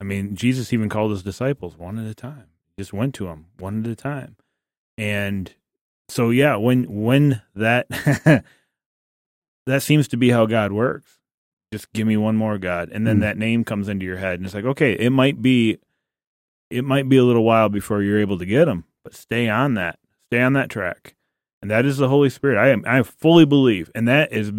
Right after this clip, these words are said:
Speaker 1: it's been remarkable the number of times that there's been a name or something like that comes up, and, and even just sending a text. We talk about this all the time. Somebody's, somebody's name pops in your head, and you're thinking about 'em, and you shoot 'em a text like, "Man,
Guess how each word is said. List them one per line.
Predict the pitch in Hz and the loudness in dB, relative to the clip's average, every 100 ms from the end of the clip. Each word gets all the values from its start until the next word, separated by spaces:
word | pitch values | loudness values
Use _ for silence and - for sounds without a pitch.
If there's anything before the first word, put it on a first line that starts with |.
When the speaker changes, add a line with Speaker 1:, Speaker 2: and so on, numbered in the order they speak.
| - | -4
Speaker 1:
it's | 123 | -2
been | 165 139 | 0 0
remarkable | 95 101 110 120 113 98 | 0 0 2 2 0 -6
the | 92 | -6
number | 101 117 | -4 -2
of | 113 | -4
times | 120 107 104 | -4 -4 -4
that | 98 | -6
there's | 107 101 | -8 -8
been | 104 95 | -6 -4
a | |
name | 95 135 139 135 | -2 2 2 2
or | 101 | 0
something | 123 113 110 | -4 -4 -4
like | 107 104 | -6 -4
that | 104 - | -4 -2
comes | 110 101 | -4 -2
up, | 104 107 _ _ _ _ _ - | -2 -4 _ _ _ _ _ -8
and, | 104 101 - | -4 -4 -4
and | 117 117 | -4 0
even | 151 180 156 | 2 4 4
just | 143 | 2
sending | 151 147 123 | 2 2 2
a | 98 | -2
text. | 165 127 - | -2 -2 -2
We | 208 | -2
talk | 190 123 | 2 2
about | 107 | 0
this | 101 | -2
all | 110 | -4
the | 95 | -4
time. | - 190 98 | -4 -2 -2
Somebody's, | - 147 147 113 - - | -4 -2 0 -2 -6 -8
somebody's | 147 151 120 110 | -2 0 0 2
name | 123 147 120 _ _ - | 0 0 -2 _ _ -4
pops | 120 - | -4 -4
in | 120 | -4
your | 104 | -2
head, | 110 | 2
and | 117 | 2
you're | 101 | 0
thinking | 90 135 127 110 | -2 -2 0 0
about | 107 107 117 | 2 4 4
'em, | 113 | 2
and | 101 | 0
you | |
shoot | 92 135 123 | -2 -2 0
'em | 107 | 0
a | |
text | - 117 110 98 | -2 -2 -4 -6
like, | 95 | -4
"Man, | 147 160 | -2 -2